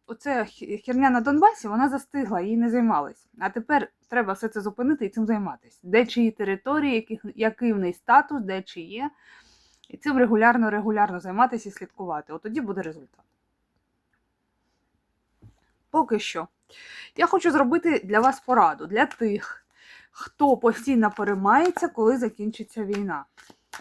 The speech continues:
Для вас, любі мої. Свобода. Слухайте, ну, я так розумію, переймаються ті, а, в основному,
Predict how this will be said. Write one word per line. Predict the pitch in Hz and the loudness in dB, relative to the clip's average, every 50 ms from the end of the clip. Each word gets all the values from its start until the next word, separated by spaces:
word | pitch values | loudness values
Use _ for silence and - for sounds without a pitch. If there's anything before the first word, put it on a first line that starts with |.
| - _ _ _ _ _ _ _ _ _ _ _ _ _ _ _ _ _ - - - - | -20 _ _ _ _ _ _ _ _ _ _ _ _ _ _ _ _ _ -20 -20 -20 -8
Для | 185 202 254 277 | -2 0 0 0
вас, | 269 - 208 185 160 143 - - - | 0 -2 -6 -6 -6 -6 -6 -8 -8
любі | 196 190 180 180 170 | -8 -8 -8 -10 -16
мої. | 160 151 147 151 190 185 _ _ _ _ _ _ _ _ _ _ _ _ _ _ _ _ _ _ _ _ _ _ _ _ _ _ _ _ _ _ _ _ _ _ _ _ _ _ _ _ _ _ _ _ _ _ _ _ - - - _ _ _ _ _ _ _ | -18 -20 -20 -20 -20 _ _ _ _ _ _ _ _ _ _ _ _ _ _ _ _ _ _ _ _ _ _ _ _ _ _ _ _ _ _ _ _ _ _ _ _ _ _ _ _ _ _ _ _ _ _ _ _ _ -20 -20 -20 _ _ _ _ _ _ _
Свобода. | _ - - 214 220 214 185 175 151 143 - _ _ _ _ _ _ _ _ _ _ - - - - - - - - - - - _ _ | _ -8 -2 0 0 0 0 -4 -10 -10 -14 _ _ _ _ _ _ _ _ _ _ -20 -20 -20 -20 -20 -20 -20 -20 -20 -20 -20 _ _
Слухайте, | - 285 247 - 208 175 - - 180 | -2 -2 0 0 -2 -4 -4 -4 -2
ну, | 190 214 240 302 370 392 - - - 247 233 - - - - - - - - _ _ _ _ _ _ _ _ _ _ _ _ _ _ _ _ _ _ _ _ | 2 4 6 6 6 4 2 -2 -6 -12 -10 -10 -12 -14 -16 -18 -20 -20 -20 _ _ _ _ _ _ _ _ _ _ _ _ _ _ _ _ _ _ _ _
я | - 240 269 | 4 4 4
так | 269 277 269 269 | 6 4 2 2
розумію, | 269 262 240 233 247 220 220 208 190 185 160 165 160 - 185 - _ _ | 0 0 2 4 4 4 4 2 2 -2 -4 -4 -6 -8 -10 -16 _ _
переймаються | - 214 220 233 240 233 233 247 220 202 190 185 - - 185 | -2 2 2 4 4 6 6 6 6 6 4 0 -6 -10 -16
ті, | 175 - - 247 277 311 339 349 349 - _ _ _ _ _ _ _ _ _ _ _ _ _ _ _ _ _ _ _ | -16 -12 -8 -4 -2 -2 -2 -2 -4 -8 _ _ _ _ _ _ _ _ _ _ _ _ _ _ _ _ _ _ _
а, | - 185 | -6 -4
в | 180 185 | 0 0
основному, | 208 220 - - 226 220 214 208 190 165 156 147 147 160 | 0 0 0 0 0 0 2 0 0 -2 -2 -4 -6 -12